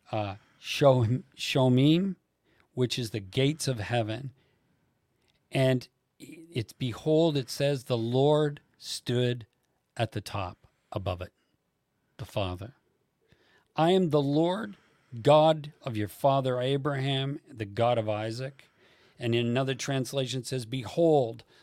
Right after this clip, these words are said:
the Lord stood over and beside him and said, 'I am the Lord, the God of Abraham your father, the God of Isaac.'" And the word for God there is Elohim. I am divinity. I am the divine. And so,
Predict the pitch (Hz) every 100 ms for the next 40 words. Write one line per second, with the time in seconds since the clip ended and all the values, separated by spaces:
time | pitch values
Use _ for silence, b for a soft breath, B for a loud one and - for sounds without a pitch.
0 | b 139 131 151 156 139 - - 180 170
1 | 175 175 160 143 131 127 120 - 151 151
2 | 143 120 113 - 127 117 - b b -
3 | 127 160 156 147 143 156 143 117 117 117
4 | 139 147 139 135 143 143 139 139 143 139
5 | 120 127 120 117 117 110 107 123 127 131
6 | 117 b b 123 120 113 117 120 117 117
7 | 131 120 123 113 117 117 113 113 110 -
8 | B B - 113 110 - 123 123 113 -
9 | 120 107 95 82 - b b b - 127
10 | 139 139 - 127 117 117 113 110 98 104
11 | 104 107 98 82 _ _ _ _ _ _
12 | _ _ - 117 120 120 - - 117 110
13 | 98 90 101 98 107 98 92 87 85 -
14 | _ _ b b b b b b 117 -
15 | 147 135 117